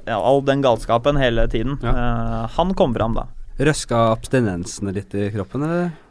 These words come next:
Speaker 1: Nei, ikke i det hele tatt.
Speaker 2: Nei.
Speaker 1: Eh, altså, eh, jeg har jo ikke vært noen alkoholiker. Det har ikke vært sånn at jeg må, står opp, og så begynner å drikke. Eh, det er det, det begrepet binge drinker.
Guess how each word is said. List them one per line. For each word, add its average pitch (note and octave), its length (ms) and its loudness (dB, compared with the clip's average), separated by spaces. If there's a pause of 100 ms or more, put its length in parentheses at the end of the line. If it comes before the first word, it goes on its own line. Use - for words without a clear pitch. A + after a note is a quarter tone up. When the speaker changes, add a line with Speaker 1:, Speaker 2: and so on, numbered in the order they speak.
(200)
Speaker 1:
Nei, G3 180 0
ikke G3+ 220 2
i - 20 8
det G#3 80 8
hele F3 140 2
tatt. B3+ 180 2
Speaker 2:
Nei. A3 160 2
Speaker 1:
Eh, G#3+ 300 6
altså, G3+ 200 2 (520)
eh, D#3+ 460 -2 (180)
jeg D#3 340 2
har C3+ 160 4
jo C3+ 80 2
ikke D#3+ 140 -2
vært C#3 180 -4
noen B2+ 140 4
alkoholiker. A#2+ 760 -2
Det - 160 -8
har C#3 80 0
ikke D3+ 80 -6
vært C#3 160 0
sånn A#2+ 140 0
at A#2+ 100 -8
jeg B2+ 160 0
må, C3 220 -2 (560)
står A#2+ 320 -2
opp, A#2 160 -8
og - 20 -4
så B2 160 -2
begynner A2+ 240 -2
å A#2+ 60 0
drikke. B2 260 -2 (220)
Eh, A2+ 320 -4 (400)
det A#2 100 -2
er A#2 220 2
det, A2 80 0 (320)
det G#2+ 80 -2 (100)
begrepet A2 560 -4
binge A2 640 -4
drinker. A2+ 680 -6